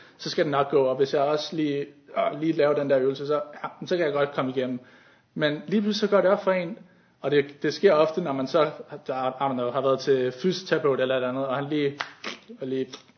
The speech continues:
masserer eller et eller andet, og fikser til ens ryg, så tænker man, "Wow, har jeg gået med den der, har jeg gået med den der byrde i så lang tid,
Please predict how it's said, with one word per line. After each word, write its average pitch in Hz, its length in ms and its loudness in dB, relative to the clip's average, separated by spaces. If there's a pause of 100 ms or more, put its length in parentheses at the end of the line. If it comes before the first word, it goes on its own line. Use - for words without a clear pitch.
(540)
masserer 139 420 0
eller 123 140 -2
et 127 40 -2
eller 127 120 -6
andet, 131 140 -4
og 127 140 -4
fikser 180 300 2
til 170 140 -2
ens 139 180 -8
ryg, 139 160 2 (600)
så - 100 -20
tænker 156 240 -8
man, 131 180 -10
"Wow, 165 360 0 (280)
har - 140 -10
jeg 135 120 -6
gået 190 200 2
med 196 80 0
den 185 200 2
der, 147 220 6 (580)
har - 120 -6
jeg 139 100 0
gået 185 160 2
med 180 80 0
den 185 140 2
der 143 260 2
byrde 175 360 4
i 170 40 -6
så 185 180 0
lang 165 240 -2
tid, 190 320 -2